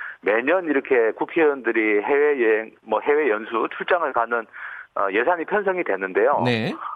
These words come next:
Speaker 1: 그걸 주로 이제 연말에 남아있으면 집중적으로 쓰는 겁니다.
Speaker 2: 음.
Speaker 1: 어, 그래서 사실, 어, 이렇게 관-, 관행적으로
Speaker 2: 네.
Speaker 1: 해외 출장 예산을, 어, 많이 편성하는 게 문제인데요.
Speaker 2: 네.
Speaker 1: 이런 문제를, 그러니까 예산 자체를 줄이지 않으면
Speaker 2: 네.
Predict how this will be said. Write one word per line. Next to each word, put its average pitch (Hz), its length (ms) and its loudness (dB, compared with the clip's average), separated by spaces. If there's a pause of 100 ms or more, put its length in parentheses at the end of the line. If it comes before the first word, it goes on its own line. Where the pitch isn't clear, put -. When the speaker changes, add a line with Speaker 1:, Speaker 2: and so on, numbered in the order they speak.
(120)
Speaker 1:
그걸 170 220 2
주로 214 260 2
이제 139 200 -2 (240)
연말에 160 320 0
남아있으면 123 640 -4
집중적으로 127 580 -2
쓰는 139 200 -6
겁니다. 82 640 -2
Speaker 2:
음. 113 540 -8 (160)
Speaker 1:
어, 95 400 0
그래서 196 260 0
사실, 156 520 0
어, 110 300 0
이렇게 180 260 2
관-, 123 380 -2
관행적으로 117 1000 0
Speaker 2:
네. 117 300 -4 (220)
Speaker 1:
해외 156 200 0
출장 151 680 0
예산을, 113 580 0
어, 92 240 -2
많이 107 260 -2
편성하는 156 560 -2
게 151 80 -2
문제인데요. 98 800 0
Speaker 2:
네. 117 220 0 (260)
Speaker 1:
이런 208 240 2
문제를, 147 460 0 (320)
그러니까 120 100 0
예산 127 300 0
자체를 220 340 0
줄이지 185 320 -4
않으면 101 640 0
Speaker 2:
네. 107 280 -4